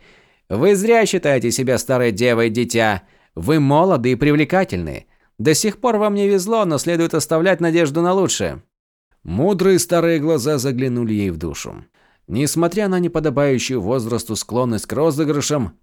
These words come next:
герцог разбирался в жизни. «Вы обязательно найдёте любовь, Сарин», серьёзно пообещал он. «Вы станете подарком для любого мужа.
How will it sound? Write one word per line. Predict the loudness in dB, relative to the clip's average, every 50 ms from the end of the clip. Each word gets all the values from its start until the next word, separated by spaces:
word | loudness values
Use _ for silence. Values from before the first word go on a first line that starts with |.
| _ _
герцог | -10 -4 0 0 0 0 0 -2 -4 -4 -4
разбирался | -4 -6 -4 -2 -2 0 0 0 0 0 -2 -2 -4
в | -4
жизни. | -2 -4 -4 -6 -8 -12 -16 -16 -18 -20 _ _ _ _ _ _ _
«Вы | -8 -2 0 2 4
обязательно | 4 4 4 4 4 4 4 4 4 4 2 0 0 0 0
найдёте | 0 0 2 2 2 0 2 2 0
любовь, | 0 0 0 2 2 2 2 2 0
Сарин», | 0 0 2 4 4 4 4 2 0 -2 -6 -10 _ _ _ _ _ -4
серьёзно | 0 2 2 4 4 4 2 2 2 0 -2 -2
пообещал | 0 0 0 0 0 -2 -2 -2 -2 -2 -4
он. | -6 -12 -16 -18 -20 _ _ _ _ _ _ _ _ _
«Вы | -2 0 2 2 2
станете | 2 2 2 2 4 4 2 2 2 2
подарком | 4 2 2 4 4 4 4 4 2 0 -2 -2 0
для | 2 2 4
любого | 4 4 4 4 4 4 6 4 2 2
мужа. | 2 0 0 0 0 0 0 -2 -2